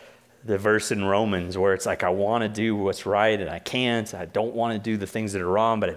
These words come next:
do 'em anyway." So, Father, I just pray that, um, that each of us can understand, reveal to us the truth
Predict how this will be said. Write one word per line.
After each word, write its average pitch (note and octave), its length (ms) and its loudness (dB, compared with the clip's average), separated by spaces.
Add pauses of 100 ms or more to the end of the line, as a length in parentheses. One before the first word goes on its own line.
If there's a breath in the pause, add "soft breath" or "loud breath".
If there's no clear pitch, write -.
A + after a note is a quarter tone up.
do B2 180 -2
'em A2 100 -2
anyway." E2 400 -6 (1300 soft breath)
So, - 160 -14
Father, G2 220 4
I G2+ 40 4
just E3+ 220 -4
pray G2+ 320 2
that, E2 340 -2
um, D#2+ 260 -14 (720)
that G2+ 280 -4
each B2 200 -4
of F2+ 140 -2
us - 400 -4
can A2+ 140 -8
understand, F#2+ 720 -6 (640 soft breath)
reveal G#2+ 480 0
to F#2+ 300 -4
us D#2 240 -4
the - 120 -12
truth - 560 -4